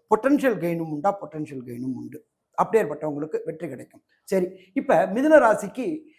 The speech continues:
இது சனி பகவான் மூணாம் பார்வையா பார்க்கிறாரு. மூணாம் பார்வையா பார்க்கிற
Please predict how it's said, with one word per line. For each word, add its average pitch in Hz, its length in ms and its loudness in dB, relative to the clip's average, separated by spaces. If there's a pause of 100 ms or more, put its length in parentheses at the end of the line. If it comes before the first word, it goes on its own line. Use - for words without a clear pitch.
(140)
இது 208 280 0
சனி 247 200 2
பகவான் 190 300 0 (140)
மூணாம் 254 340 4
பார்வையா 170 260 2 (120)
பார்க்கிறாரு. 143 340 -6 (340)
மூணாம் 294 300 8
பார்வையா 220 280 8 (120)
பார்க்கிற 226 280 4